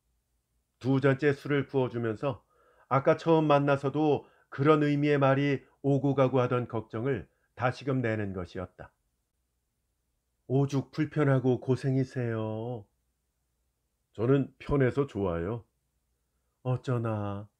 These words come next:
영 그래, 어, 장가는 안 드실 작정이세요? 뭐, 꼭 작정한 건 아닙니다만.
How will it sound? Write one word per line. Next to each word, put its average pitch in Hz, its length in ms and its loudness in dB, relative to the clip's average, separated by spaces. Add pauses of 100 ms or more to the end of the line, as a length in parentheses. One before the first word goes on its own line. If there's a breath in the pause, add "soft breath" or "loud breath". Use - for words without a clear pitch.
(760)
영 127 280 0
그래, 131 420 0 (360 soft breath)
어, 120 120 -4
장가는 139 540 2
안 135 220 2
드실 151 240 -2
작정이세요? 131 840 -6 (1300)
뭐, 131 540 4
꼭 151 180 -2
작정한 127 520 -2
건 143 160 2
아닙니다만. 107 760 -4